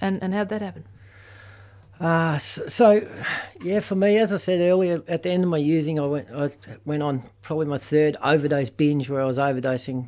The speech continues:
Speaker 2: you know, regularly, if not a daily basis. And, um, I'd had people at me, I guess, for years,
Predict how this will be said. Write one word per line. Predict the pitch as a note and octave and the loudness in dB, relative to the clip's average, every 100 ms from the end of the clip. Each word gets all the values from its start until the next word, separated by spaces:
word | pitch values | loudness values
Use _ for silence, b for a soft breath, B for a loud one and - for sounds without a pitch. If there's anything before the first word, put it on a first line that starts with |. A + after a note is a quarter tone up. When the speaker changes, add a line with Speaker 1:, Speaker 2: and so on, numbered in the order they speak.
| - | -8
Speaker 2:
you | B2 | -4
know, | B2+ | -2
regularly, | B2+ C3 C3 B2+ C3 C3+ B2 B2+ - | 0 0 2 2 2 0 -4 -12 -16
if | A2+ A#2 C#3 | -12 -8 -6
not | B2+ - C3 | -6 -8 -10
a | B2 | -6
daily | C3 C3 C3+ | -4 -2 -2
basis. | B2+ C3+ B2+ C#3 - | 0 0 -2 -4 -2
And, | C#3 B2 | -2 0
um, | C3+ C3+ C3 - _ - - - - B B B B B B B | 2 2 0 -2 _ -20 -20 -20 -20 B B B B B B B
I'd | D3+ C#3+ | -2 4
had | F3 D#3 | 4 4
people | D#3 F3 E3 | 4 4 4
at | D#3+ D3+ | 2 2
me, | D#3 D3+ | 2 2
I | |
guess, | C#3+ E3+ - | 2 0 0
for | A2+ | -6
years, | G2+ C#3+ D#3 D#3 C#3+ - | 0 4 6 4 0 -6